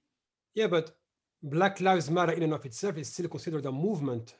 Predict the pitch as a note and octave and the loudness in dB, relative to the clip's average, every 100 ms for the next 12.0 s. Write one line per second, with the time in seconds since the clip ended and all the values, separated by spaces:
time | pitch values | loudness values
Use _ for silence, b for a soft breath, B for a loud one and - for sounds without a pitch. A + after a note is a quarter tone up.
0 | G#3 F3 B2+ B2+ B2 B2+ - C3+ C3 B2+ | -16 -10 -6 -4 -4 -4 -6 -6 -4 -4
1 | B2+ D3+ D3+ - D3+ D#3+ D#3 B2 C3+ B2 | 0 2 2 2 4 4 2 -2 -4 -4
2 | - E3 D3+ C3 B2 C#3 C#3 - - - | -6 -2 -2 -2 -4 -4 -4 -6 -10 -6
3 | F#3 F#3 D3 B2+ C3+ B2 A#2+ C3+ A#2+ A#2 | -2 0 0 -2 -4 -4 -4 -4 -4 -6
4 | B2 A#2+ F#3 F#3 - - B B B - | -4 2 4 4 -2 -14 B B B 2
5 | F3 D3 D#3 C#3+ - D3+ D3 C#3+ B2+ D#3 | 2 6 4 2 -4 -2 2 0 0 2
6 | D#3 C#3 C3+ C#3+ C3+ B2+ A#2 F#3+ F#3 F#3 | 2 0 -2 0 0 -2 0 4 4 4
7 | E3 C#3+ A#2 b b b b C#3 C#3 C#3 | 2 0 -2 b b b b -6 -4 -6
8 | A#2+ C3+ B2+ A2+ D#3 C#3+ C3+ B2+ A#2+ - | -6 -6 -6 -2 -2 -2 -6 -8 -8 0
9 | G#3+ A3 E3+ D#3 C#3+ C#3 C#3 B2+ A#2+ D3 | 2 4 2 2 0 -2 -2 -4 -4 -4
10 | B2+ - B2 D3+ G3 D#3+ D3 A#2 C3+ B2 | -4 -6 0 6 8 6 2 -6 -6 -2
11 | D#3 E3 D3 B2+ B2+ B2+ C3 C3 C3 B2+ | -2 -2 -2 -4 -4 -4 -6 -8 -8 -10